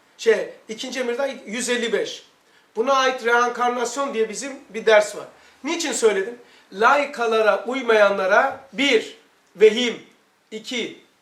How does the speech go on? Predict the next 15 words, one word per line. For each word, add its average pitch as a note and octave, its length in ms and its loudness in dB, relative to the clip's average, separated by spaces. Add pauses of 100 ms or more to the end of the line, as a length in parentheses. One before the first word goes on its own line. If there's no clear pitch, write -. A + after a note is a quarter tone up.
vesvese, A3 720 -2 (220)
üç, D#4+ 380 -2 (280)
ervah B3 520 4
habise A3+ 380 2
musallat A3+ 560 -4
olma G3+ 260 -2
yolu G#3 280 0
açılıyor. F3+ 560 -12 (3250)
Şeytan C#4+ 760 0
bile A#3+ 500 2
kuralsız B3+ 800 0
doğrulardan A#3+ 1000 -2
yol A3 340 2
bulup G#3 400 -8
girebiliyorsa, G3 1040 -2